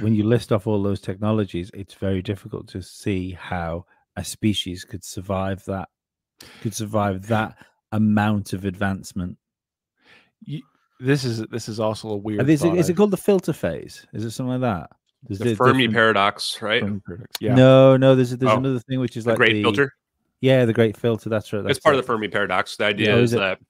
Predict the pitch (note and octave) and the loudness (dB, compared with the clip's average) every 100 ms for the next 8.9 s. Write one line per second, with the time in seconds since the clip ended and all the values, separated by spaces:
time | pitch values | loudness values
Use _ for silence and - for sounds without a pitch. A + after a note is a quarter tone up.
0 | _ _ - G#2+ A2+ - G#2 - - B2 | _ _ -2 2 2 0 -12 -10 -4 2
1 | B2+ - C#3 C3+ A#2+ G2+ A2 A2 - G#2+ | 2 2 -4 -2 -2 -2 -2 -4 0 0
2 | G2+ - - _ - G#2+ A#2 D#3 C3 - | 0 -6 -20 _ -12 -8 -2 0 0 0
3 | C3+ B2 G#2+ G#2 - A#2+ C#3 C3 - B2 | -2 0 0 -2 -4 -4 -2 -4 -6 -6
4 | A2+ A2+ A2+ G#2 A2 - A2 A2+ - A2 | -4 -4 -4 -4 -4 0 0 0 -2 -8
5 | G2+ - _ C3+ B2+ G2+ G#2 G2+ G2+ G2 | -8 -12 _ -4 -2 -2 -4 -2 -2 -4
6 | F#2+ G2+ - - G2 G#2+ B2 G#2+ G2 G2 | -6 -8 -10 -16 -10 -6 -6 -4 -4 -6
7 | - G2+ F#2 G2 - G#2 G2 G2+ G2 F2+ | -6 -6 -6 -8 -8 -8 -6 -6 -8 -10
8 | G#2 G2 G#2 F#2+ F#2 G#2 - G#2 G2+ | -8 0 2 2 -2 -8 -6 -4 -4